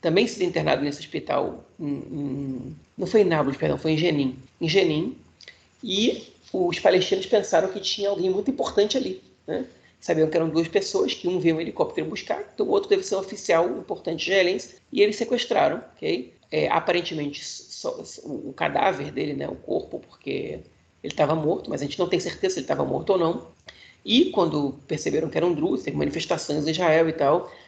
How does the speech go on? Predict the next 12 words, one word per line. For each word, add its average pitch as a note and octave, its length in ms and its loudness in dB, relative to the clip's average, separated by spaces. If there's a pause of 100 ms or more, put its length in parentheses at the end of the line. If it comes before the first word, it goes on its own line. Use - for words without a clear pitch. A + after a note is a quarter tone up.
(200)
a - 80 0
autoridade D3+ 420 4
palestina D#3 340 2
interviu F3 640 0
e - 40 -4
convenceu D#3+ 640 -2 (440)
os - 120 -10
sequestradores D3+ 640 0
de D#3 60 -2
devolverem D#3 400 2
o E3+ 60 0
corpo. E3 320 0